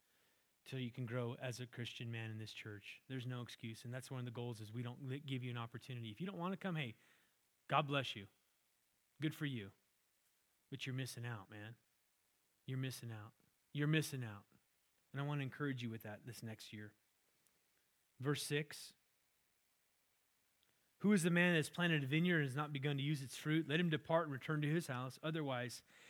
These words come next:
he might die in a battle, and another man would begin to use its fruit." This is the guy who works all the time, is distracted with all that. And how many of you guys used to work all the time? Get stuck, you get lost in your job,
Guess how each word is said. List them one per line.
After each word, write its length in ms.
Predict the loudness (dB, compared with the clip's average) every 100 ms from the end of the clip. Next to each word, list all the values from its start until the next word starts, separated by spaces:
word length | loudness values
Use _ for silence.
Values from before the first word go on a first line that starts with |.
| -20 -2
he 200 | 8 12
might 280 | 12 8 4
die 220 | 4 4
in 100 | 2
a 40 |
battle, 400 | 2 4 4 2
and 100 | 0
another 200 | 2 2
man 300 | 2 0 -2
would 140 | -2 -4
begin 320 | -4 -4 -2
to 60 | -2
use 220 | -4 -4
its 140 | -8
fruit." 320 | -6 -4 -4 -8 _ _ _ _ _ _ _ _ _
This 160 | -4 -2
is 100 | 0
the 80 | 4
guy 240 | 6 6
who 100 | 6
works 320 | 2 2 2 2
all 140 | 2
the 80 | 0
time, 420 | -2 -2 -2 -4
is 120 | -6
distracted 600 | -6 -6 -2 -2 -2 -6
with 140 | -6 -6
all 160 | -4
that. 220 | -6 -6
And 80 | -4
how 80 | 0
many 160 | 0 2
of 20 |
you 60 | 2
guys 140 | 2
used 140 | 0
to 60 | -4
work 280 | -4 -4 -4
all 120 | -6
the 60 | -8
time? 300 | -8 -10 -12 _ _ _ _ _ _ _ _
Get 120 | -16 -14
stuck, 400 | -8 -8 -8 -10
you 60 |
get 160 | -12 -6
lost 380 | -4 -4 -6 -8
in 60 |
your 100 | -8
job, 440 | -6 -4 -2 -4